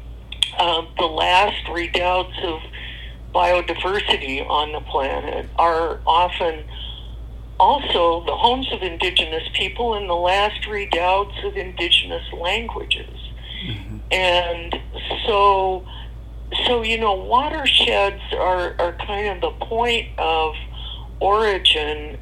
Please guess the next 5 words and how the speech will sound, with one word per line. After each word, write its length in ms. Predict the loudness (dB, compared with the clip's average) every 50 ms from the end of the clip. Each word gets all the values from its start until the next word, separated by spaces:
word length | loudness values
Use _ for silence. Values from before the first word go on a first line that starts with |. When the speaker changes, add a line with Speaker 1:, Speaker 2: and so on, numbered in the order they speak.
| -6 -2
Speaker 1:
of 460 | 0 2 2 4 2 2 2 0 -2 -6 -8 -10 -10 -12 -12 -12 -12 -12 -12 -12 -10 -8 -8 -6 -6
diversity 1000 | -6 -6 -4 -4 -2 -2 0 0 0 0 0 0 0 2 2 2 2 2 2 0
and 240 | -2 -2 -2 -4 -6 -6 -6 -6
subsistence 880 | -4 -4 -4 -2 -2 -2 -2 -4 -4 -4 -4 -2 -2 -2 -4 -6 -8 -8 -8 -8 -8 -10 -12 -12 -12 -12 -12 -12 -14 -14 -6 -4
and, 640 | 0 0 2 2 2 2 2 0 -2 -4 -6 -8